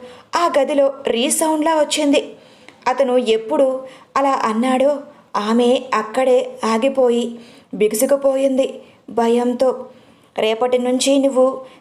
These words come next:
చీరలో కనిపించకు. అమ్మ ఇచ్చిన చీరలు కట్టుకో. కాదు కూడదు అని ఎదురు చెప్పకు. ఇంక వెళ్ళు"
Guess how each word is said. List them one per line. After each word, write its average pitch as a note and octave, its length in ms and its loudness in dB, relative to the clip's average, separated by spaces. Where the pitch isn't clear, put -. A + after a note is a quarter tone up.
చీరలో C4+ 380 2
కనిపించకు. B3 800 0
అమ్మ G#3+ 200 0
ఇచ్చిన B3+ 560 2
చీరలు C4 320 2
కట్టుకో. B3 580 -2
కాదు A#3 380 2
కూడదు C4+ 640 2
అని C4+ 220 2
ఎదురు A#3 220 0
చెప్పకు. B3 640 0
ఇంక A#3 200 0
వెళ్ళు" B3 460 0